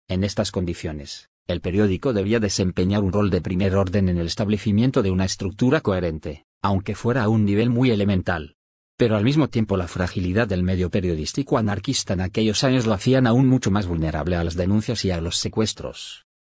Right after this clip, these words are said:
Un endurecimiento de la represión aún mayor estaría por llegar. Primero con la ley de diez de julio de mil ochocientos noventa y cuatro que establecía la pena de muerte para los terroristas y la disolución de las asociaciones en que de cualquier forma se facilita la comisión de los delitos comprendidos en esta ley.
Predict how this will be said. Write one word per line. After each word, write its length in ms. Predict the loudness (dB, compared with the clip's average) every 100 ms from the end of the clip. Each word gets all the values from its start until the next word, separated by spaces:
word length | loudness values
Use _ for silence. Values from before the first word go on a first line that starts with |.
| _
Un 220 | 0 0 -4 _
endurecimiento 800 | 0 2 2 2 2 2 2 2
de 140 | 0 0
la 60 |
represión 440 | -2 -2 -2 0 0
aún 220 | 2 2
mayor 340 | 2 2 2
estaría 420 | 0 -4 0 0
por 160 | 0 -2
llegar. 360 | -2 -4 -8 _ _ _ _ _
Primero 360 | 0 2 2 0
con 160 | 0
la 80 | 0
ley 240 | 2 0
de 120 | 0 0
diez 200 | -2 0
de 100 | -2
julio 320 | 0 2 2
de 120 | 2
mil 140 | 0
ochocientos 540 | 0 -2 -4 -4 -2 0
noventa 320 | 0 -2 -2
y 60 | -2
cuatro 400 | -2 -2 -4 -6
que 100 | -6
establecía 540 | -2 -2 -2 0 -2
la 80 | 0
pena 260 | 0 0
de 120 | 0 -2
muerte 340 | -4 -4 -4
para 200 | -2 -2
los 180 | -2 -2
terroristas 640 | -2 0 -2 -2 -4 -4
y 20 |
la 160 | -2 -2
disolución 560 | -4 -2 -2 -2 0 2
de 100 | 2
las 160 | 0
asociaciones 720 | -2 -4 -6 -6 -4 -4 -2
en 120 | -4 -4
que 120 | -2
de 100 | -2
cualquier 360 | -2 -2 -2
forma 260 | -2 0 0
se 140 | -2
facilita 500 | -4 -6 -4 -4 0
la 120 | 0 0
comisión 400 | -2 -2 -2 0
de 100 | -2
los 160 | 0
delitos 400 | 0 -2 0 -4
comprendidos 720 | -2 -4 -2 -2 0 0 0
en 80 | -2
esta 200 | -4 -6
ley. 260 | -6 -8 -10